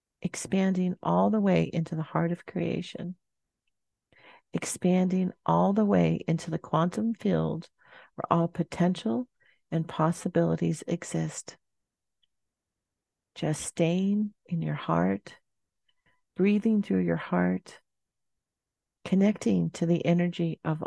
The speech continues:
all that is. Just breathe and allow yourself to expand into the energy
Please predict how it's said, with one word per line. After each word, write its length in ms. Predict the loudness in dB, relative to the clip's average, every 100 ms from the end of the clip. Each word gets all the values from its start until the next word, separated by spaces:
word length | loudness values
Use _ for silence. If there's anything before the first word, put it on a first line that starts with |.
| -6
all 440 | -4 -2 -2 -6 -4
that 280 | -4 -4 -4
is. 540 | -4 -4 -6 -12 -20 _ _ _ _ _ _ _ _ _ _ _ _ _ _ _ _ _ _ _ _ _ _ -8
Just 400 | -4 -4 -6 -10
breathe 720 | -6 -2 0 0 0 -2 -6 _ _ _ _ _ _ _ _ _ -2
and 140 | -2
allow 320 | 0 2 2 2
yourself 580 | 0 -2 -2 -2 -2
to 120 | -4 -6
expand 920 | -6 -12 -16 -2 0 2 0 -2 -6 _ -20 _ -4
into 300 | -2 0 0
the 180 | -2 0
energy 560 | 0 0 -2 -4 -4